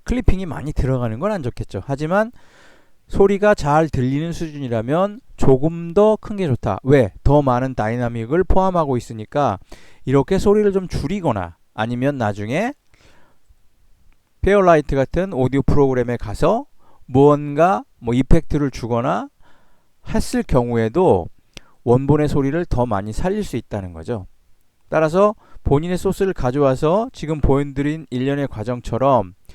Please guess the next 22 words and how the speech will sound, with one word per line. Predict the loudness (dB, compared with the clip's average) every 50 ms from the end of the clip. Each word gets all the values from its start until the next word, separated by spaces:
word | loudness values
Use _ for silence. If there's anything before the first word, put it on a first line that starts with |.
| -20 -18 -8 -2
유튜브 | 0 0 0 0 0 -2 0 0 0
기준으로 | -2 -4 -6 -6 -6 -4 -4 -4 -4 -2
노멀라이즈를 | -2 -2 -2 0 0 0 0 -2 -2 -4 -4 -6
했을 | -6 -8 -8 -12 -12
때 | -8 -4 -2 -2 -2 -4 -6 -10 -20 -20 _ _ -20 -20 -20 _ _ _ _ -8
소리가 | -4 -2 -2 0 0 0 0
약간 | 0 -2 -2 -4 -6 -4
줄어드는 | -4 -2 0 0 0 0 0 -4 -4 -4
게, | -4 -4 -2 -2 -2 -4 -8 -12 _
즉 | -4 -2 -2 -2 -2
웨이브폼의 | 0 0 2 2 0 0 -2 0 2 2 2 2 2 4
폭이 | 6 6 6 6 4 -2
약간 | -4 -4 -6 -8 -8 -8
줄어드는 | -6 -4 -2 -2 -2 -4 -4 -8 -6 -6
게 | -6 -4
보이면 | -2 -2 -2 -2 -2 -2 -2 -2 -4 -4 -8
'아, | -8 -6 -4 -4 -4 -6 -6
지금 | -8 -8 -8 -6 -6 -6 -6
상태가 | -6 -8 -8 -8 -8 -6 -4 -4 -4 -4 -4 -8 -12 -20 -16 -8
적당한 | -4 -2 -2 -2 -2 -4 -4 -2 -2 -2 -2
오디오 | -2 -2 -2 -2 -4
소스구나' | -4 -4 -6 -6 -6 -8 -10 -6 -4 -4 -4 -4